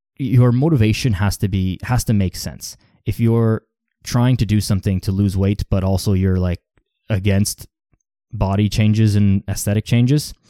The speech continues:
then, then you've gotta, then you only have to focus on your health and, and, and including beer and pizza as the centerpiece of your nutrition and your diet. That's just,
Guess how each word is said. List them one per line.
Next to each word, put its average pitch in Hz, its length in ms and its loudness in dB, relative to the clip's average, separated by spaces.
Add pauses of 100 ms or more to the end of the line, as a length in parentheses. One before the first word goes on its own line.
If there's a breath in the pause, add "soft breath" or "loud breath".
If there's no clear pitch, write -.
(440 soft breath)
then, 95 380 0
then 95 240 0
you've 92 160 0
gotta, 120 260 2
then 110 220 0
you 120 140 2
only 135 200 2
have 110 140 -2
to - 60 -10
focus 101 280 -2
on 95 80 0
your 87 80 -2
health 98 280 -4
and, 92 180 -4
and, 87 220 -8
and 95 180 -6
including 117 460 0
beer 113 240 2
and 98 100 0
pizza 117 260 -2
as 92 180 -2
the 90 280 -4 (160)
centerpiece 107 480 -2
of 95 140 -2
your 98 160 0
nutrition 120 420 -2
and 98 100 0
your 98 120 2
diet. 143 260 -2 (560 loud breath)
That's 101 220 2
just, - 320 -6